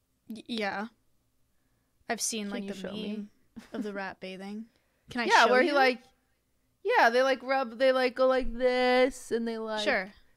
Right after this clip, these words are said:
Speaker 2: yeah, like,
Speaker 1: Are
Speaker 2: that's
Speaker 1: you
Speaker 2: a rat.
Speaker 1: Yeah.
Speaker 2: Yeah, they're very thorough.
Speaker 1: Okay.
Speaker 2: Correct? You know what I'm talking about when I say that.
Speaker 1: Yeah, they're
Speaker 2: I don't wanna talk
Speaker 1: rats
Speaker 2: about
Speaker 1: are
Speaker 2: a
Speaker 1: very
Speaker 2: rat bathing
Speaker 1: clean.
Speaker 2: and you not know what I'm talking about.
Speaker 1: I,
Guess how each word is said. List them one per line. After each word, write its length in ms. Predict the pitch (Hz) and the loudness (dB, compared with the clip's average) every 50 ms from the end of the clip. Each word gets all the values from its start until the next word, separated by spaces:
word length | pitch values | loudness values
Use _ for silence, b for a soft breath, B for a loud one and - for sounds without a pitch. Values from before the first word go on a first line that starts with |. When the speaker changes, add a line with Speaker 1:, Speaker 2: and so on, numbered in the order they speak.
| _ _ _ _ _ _ _ _ _ _ - | _ _ _ _ _ _ _ _ _ _ -2
Speaker 2:
yeah, 280 | 440 480 247 160 113 - | 2 2 2 2 2 0
like, 160 | 214 226 233 | -2 0 2
Speaker 1:
Are 60 | 262 | 4
Speaker 2:
that's 160 | 285 320 339 | 4 4 4
Speaker 1:
you 60 | 339 | 2
Speaker 2:
a 40 | 254 | 0
rat. 300 | 240 226 202 160 - - _ _ _ _ _ _ _ _ _ _ _ _ - | 0 0 -2 -2 -4 -6 _ _ _ _ _ _ _ _ _ _ _ _ -10
Speaker 1:
Yeah. 320 | 240 247 262 233 220 226 208 b b b b b b b b _ _ _ _ _ _ _ _ - | -4 0 0 0 0 -2 -6 b b b b b b b b _ _ _ _ _ _ _ _ -6
Speaker 2:
Yeah, 180 | 403 453 254 139 | -4 -4 -4 -2
they're 140 | - 196 | -4 -4
very 180 | 208 294 349 320 | -4 -4 -6 -8
thorough. 480 | - - 349 381 - 139 - - - - _ _ _ _ _ _ _ _ _ _ _ _ _ _ _ _ _ _ _ _ _ _ - 254 | -6 -6 -4 -4 -4 -4 -6 -8 -12 -16 _ _ _ _ _ _ _ _ _ _ _ _ _ _ _ _ _ _ _ _ _ _ -20 -16
Speaker 1:
Okay. 480 | - - 226 214 208 214 240 285 294 _ - | -10 -8 -6 -6 -4 -6 -6 -8 -12 _ -12
Speaker 2:
Correct? 400 | - - 220 269 - _ _ _ _ _ _ _ _ _ - | -8 -6 -6 -6 -6 _ _ _ _ _ _ _ _ _ -14
You 140 | - 233 | -10 -6
know 140 | 240 240 269 | -2 0 2
what 80 | 269 262 | 2 2
I'm 100 | 254 247 | 2 2
talking 260 | 302 277 233 233 220 | 2 0 0 0 -4
about 200 | 170 156 135 - | -8 -8 -8 -6
when 100 | - 180 | -6 -6
I 60 | 180 | -6
say 180 | 180 - 214 196 | -4 -4 -6 -6
that. 280 | 180 - 135 - - _ _ _ _ _ _ _ _ _ _ _ _ _ _ _ _ _ _ - | -6 -6 -8 -10 -12 _ _ _ _ _ _ _ _ _ _ _ _ _ _ _ _ _ _ -6
Speaker 1:
Yeah, 220 | 233 262 254 226 | -2 0 0 0
they're 200 | 196 208 208 208 | 0 0 2 6
Speaker 2:
I 60 | 226 | 8
don't 80 | 277 320 | 8 10
wanna 120 | 339 339 311 | 8 8 8
talk 160 | 392 359 - | 6 6 8
Speaker 1:
rats 60 | 320 | 8
Speaker 2:
about 40 | 311 | 6
Speaker 1:
are 40 | 285 | 6
Speaker 2:
a 20 | |
Speaker 1:
very 100 | 262 226 | 6 6
Speaker 2:
rat 200 | 247 247 254 247 - | 6 8 8 6 6
bathing 160 | 240 247 214 | 4 4 4
Speaker 1:
clean. 160 | 220 240 220 | 2 -2 -2
Speaker 2:
and 100 | 220 214 | -2 -2
you 80 | 220 214 | 0 2
not 160 | 220 208 190 | 2 2 2
know 80 | 208 | 2
what 100 | 214 208 | 2 2
I'm 120 | 202 190 190 | 2 2 2
talking 260 | 214 226 208 208 - | 0 -2 -2 -2 -6
about. 240 | - 104 87 - _ _ _ _ _ _ _ - | -12 -12 -12 -12 _ _ _ _ _ _ _ 0
Speaker 1:
I, 180 | - 262 269 254 | 2 2 2 2